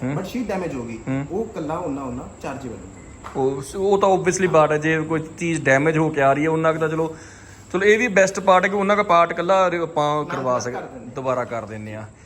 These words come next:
Speaker 1: ਤੇ ਇਹਦੀ ਗਾਰੰਟੀ ਵਾਰੰਟੀ ਵਿੱਚ ਤੁਸੀਂ ਮੈਨੂੰ ਇਹ ਵੀ ਦੱਸੋ, ਇਹਦੇ ਵਿੱਚ ਹੋਰ ਕੀ ਮੈਨੂੰ ਬੈਨੀਫਿਟ ਹੈ? ਕੋਈ ਪ-, ਉਹ ਦੇ ਰਹੇ ਹੋ ਮੇਨਟੇਨੈਂਸ, ਅ, ਵਗੈਰਾ?
Speaker 2: ਬਿਲਕੁਲ ਭਾਜੀ, ਇਹਦੀ ਮੇਨਟੇਨੈਂਸ ਜਿਵੇਂ ਹੁਣ ਆਪਾਂ ਤੁਹਾਨੂੰ ਇੱਕ ਸਾਲ ਦਾ,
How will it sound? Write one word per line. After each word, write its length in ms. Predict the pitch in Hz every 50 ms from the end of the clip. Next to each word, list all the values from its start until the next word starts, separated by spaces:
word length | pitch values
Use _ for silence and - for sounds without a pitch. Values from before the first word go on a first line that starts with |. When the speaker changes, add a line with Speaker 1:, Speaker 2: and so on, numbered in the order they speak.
| - - -
Speaker 1:
ਤੇ 160 | - - 175
ਇਹਦੀ 220 | 180 180 208 190 180
ਗਾਰੰਟੀ 260 | 185 180 175 170 180
ਵਾਰੰਟੀ 320 | 175 175 170 170 165 175
ਵਿੱਚ 160 | 170 180 170 175
ਤੁਸੀਂ 200 | 170 160 170 175
ਮੈਨੂੰ 140 | 170 170
ਇਹ 60 | 165 165
ਵੀ 80 | 180
ਦੱਸੋ, 260 | 180 175 151 - 175
ਇਹਦੇ 160 | 160 170 175 185
ਵਿੱਚ 100 | 180 185
ਹੋਰ 320 | 147 143 151 151 156 156
ਕੀ 160 | 151 - 170
ਮੈਨੂੰ 200 | 160 160 156 156
ਬੈਨੀਫਿਟ 340 | 143 143 139 139 139 143 139
ਹੈ? 60 | 143
ਕੋਈ 160 | 143 147 147
ਪ-, 420 | 143 147 151 143 143 139 139 139 131
ਉਹ 160 | 139 139 139
ਦੇ 160 | 131 139 139
ਰਹੇ 60 | 151
ਹੋ 60 | 180 180
ਮੇਨਟੇਨੈਂਸ, 560 | 160 151 147 139 143 143 139 143 139 - 147
ਅ, 20 |
ਵਗੈਰਾ? 600 | 143 135 - 117 139 139 131 135 135 127 131 131
Speaker 2:
ਬਿਲਕੁਲ 100 | 131 131
ਭਾਜੀ, 240 | 240 226 - 262 - 190
ਇਹਦੀ 140 | 208 269 254
ਮੇਨਟੇਨੈਂਸ 540 | 214 180 165 180 180 196 208 214 208 202
ਜਿਵੇਂ 220 | 175 180 180 196 190
ਹੁਣ 140 | 190 202 202
ਆਪਾਂ 180 | 202 202 202
ਤੁਹਾਨੂੰ 200 | 196 196 196 202
ਇੱਕ 100 | 208 - -
ਸਾਲ 160 | 180 165 160
ਦਾ, 140 | 160 170